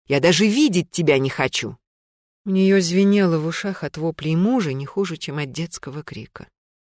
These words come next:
Впрочем, дети на заднем фоне тоже присутствовали. Илья перебрался на дачу и ходил по соседям, которые его, конечно, во всём поддерживали. "Господи, чего ты хочешь? Чтобы я извинилась?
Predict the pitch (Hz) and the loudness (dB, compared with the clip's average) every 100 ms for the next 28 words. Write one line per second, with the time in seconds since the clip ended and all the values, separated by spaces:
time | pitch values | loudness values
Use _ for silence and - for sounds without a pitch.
0 | _ _ _ _ - - 247 - 226 247 | _ _ _ _ -10 -6 -4 -2 -2 -2
1 | 262 170 151 143 147 147 147 - 139 135 | -2 -2 0 2 0 0 -4 -4 -6 -6
2 | 135 226 214 127 - 117 - - - - | -4 -2 -2 -4 -12 -12 -12 -12 -14 -14
3 | - 101 - 120 - _ _ _ _ - | -14 -16 -16 -18 -20 _ _ _ _ -4
4 | 175 185 202 196 190 180 196 190 - 175 | 0 2 0 0 -2 0 0 0 -2 -2
5 | 180 185 214 - 143 - 156 175 165 160 | -2 -2 -4 -4 -6 -4 -2 -2 -4 -6
6 | 156 165 - 175 135 123 139 143 131 123 | -6 -4 0 0 0 -6 -6 -4 -4 -4
7 | 135 135 143 143 131 - 127 123 - 123 | -6 -6 -4 -4 -6 -8 -6 -8 -8 -8
8 | 123 127 123 131 113 113 - - - _ | -8 -10 -6 -6 -6 -10 -14 -18 -20 _
9 | _ _ _ _ _ _ _ _ 202 202 | _ _ _ _ _ _ _ _ -2 -2
10 | - - 160 - 196 214 214 - - - | -4 -8 -6 -6 -6 -6 -10 -12 -12 -12
11 | - - - _ - 196 220 233 233 196 | -16 -18 -20 _ -6 0 2 4 2 2
12 | 226 240 247 170 139 - | 2 2 2 -2 -6 -14